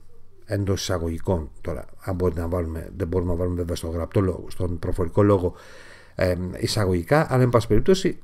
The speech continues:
ας βάλουμε στο έξυπνο εισαγωγικά, αντιλαμβάνεστε. Ένα έξυπνο ζευγάρι λοιπόν σκέφτεται και έχει συνήθως πολλούς λόγους που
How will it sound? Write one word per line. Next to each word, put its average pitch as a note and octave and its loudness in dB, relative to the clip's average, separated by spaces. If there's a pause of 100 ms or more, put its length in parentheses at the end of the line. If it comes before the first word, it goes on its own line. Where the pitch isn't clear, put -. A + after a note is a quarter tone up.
(120)
ας A2+ 2
βάλουμε A2 6
στο - -2
έξυπνο F#2+ 2 (300)
εισαγωγικά, G2+ -2 (320)
αντιλαμβάνεστε. G2 -2 (460)
Ένα E3+ 2
έξυπνο F#3 2
ζευγάρι C#3 4
λοιπόν B2+ 4 (480)
σκέφτεται E3 4 (300)
και D3+ 4
έχει F3+ 6
συνήθως C3+ 2
πολλούς C3+ 10
λόγους G#2+ 4 (360)
που G2+ 8